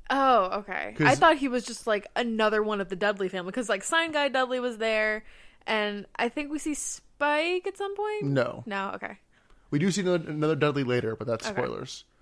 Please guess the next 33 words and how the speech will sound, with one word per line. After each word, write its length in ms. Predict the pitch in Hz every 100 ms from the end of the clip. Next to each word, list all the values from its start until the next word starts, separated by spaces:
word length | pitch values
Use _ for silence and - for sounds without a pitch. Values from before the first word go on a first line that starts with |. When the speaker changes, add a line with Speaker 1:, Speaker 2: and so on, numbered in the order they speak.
| - - - -
Speaker 2:
Yeah, 160 | 151 135
Joe 200 | - 196
Gertner 380 | 214 190 180 156
is 140 | 151
just 240 | - 135 -
a, 260 | 151 127
an 140 | 135 117
associate. 540 | 110 127 120 - 113
He 100 | 120
is 120 | 123
not 340 | 127 120 117 -
one 220 | 120 117
of 80 | 113
the 80 | 107
Dudleys. 340 | 110 117 120 -
Speaker 1:
Wow. 60 | - 226 -
Speaker 2:
He 100 | 247
usually 360 | 240 294 339
cuts 240 | - 262 262
a 40 |
sexy 340 | 240 240 - 226
promo. 360 | 220 226 135
He 120 | 120
did 200 | 139 160
not 220 | 170 185 120
here. 240 | - - -
Speaker 1:
Oh, 160 | 262 269
shame. 340 | 247 254 208 _ _ - - _ _ _ -
Speaker 2:
Uh, 260 | 120 120 127
Speaker 1:
Love 140 | 247
a 60 | 226
sexy 300 | 202 - 190
promo. 340 | 185 180 185